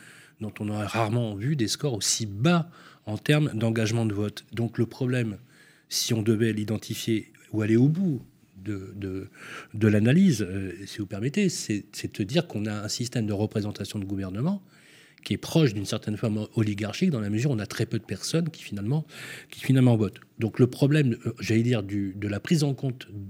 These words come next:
des politiques publiques par les habitants eux-mêmes, par les citoyens, elle, elle, elle est ré-, elle est réelle.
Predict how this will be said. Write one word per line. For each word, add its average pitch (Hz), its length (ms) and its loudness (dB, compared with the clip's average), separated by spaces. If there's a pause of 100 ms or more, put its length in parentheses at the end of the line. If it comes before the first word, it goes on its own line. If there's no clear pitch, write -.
(120)
des 147 160 10
politiques 123 500 -2
publiques 110 420 -4 (640)
par 160 140 6
les 127 200 6
habitants 110 380 0
eux-mêmes, 107 280 -2
par 104 140 -4
les 101 100 0
citoyens, 131 680 -2
elle, 113 180 -2
elle, 113 180 0
elle 113 160 2
est 117 80 6
ré-, 110 180 -2
elle 113 140 2
est 113 60 6
réelle. 95 360 -4